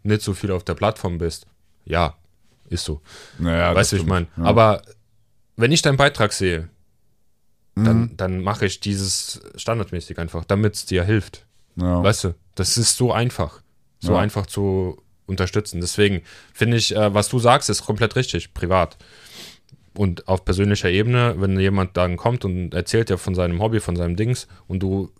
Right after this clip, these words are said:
Speaker 2: Reagierst vielleicht
Speaker 1: reagierst
Speaker 2: falsch.
Speaker 1: vielleicht scheiße.
Speaker 2: Ja.
Speaker 1: Ja, und deswegen ist auch mein Rat immer an alle, aber es ist ein sau schlechter Rat, macht es nicht, ja.
Speaker 2: <laughs>
Speaker 1: Seid neutral, ich bin kein gut, ganz gut neutral und ganz oft. Oder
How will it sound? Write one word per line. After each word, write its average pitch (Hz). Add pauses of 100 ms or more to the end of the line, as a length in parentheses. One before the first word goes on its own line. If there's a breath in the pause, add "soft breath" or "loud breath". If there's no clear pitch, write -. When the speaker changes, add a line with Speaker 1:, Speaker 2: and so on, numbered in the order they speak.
(140)
Speaker 2:
Reagierst 87
vielleicht 82
Speaker 1:
reagierst 92
Speaker 2:
falsch. 90
Speaker 1:
vielleicht 90
scheiße. 120
Speaker 2:
Ja. 92 (480 loud breath)
Speaker 1:
Ja, 98
und 98
deswegen 98
ist 92
auch 92
mein 92
Rat 95
immer 110
an 92
alle, 101
aber 87
es 85
ist 90
ein 92
sau 95
schlechter -
Rat, 98 (180 loud breath)
macht 95
es 95
nicht, 107
ja. 95 (180 loud breath)
Speaker 2:
<laughs> -
Speaker 1:
Seid 98
neutral, 101
ich 101
bin 95
kein 92
gut, 107
ganz 95
gut 120
neutral 107
und 90
ganz 90
oft. 113 (480 loud breath)
Oder 95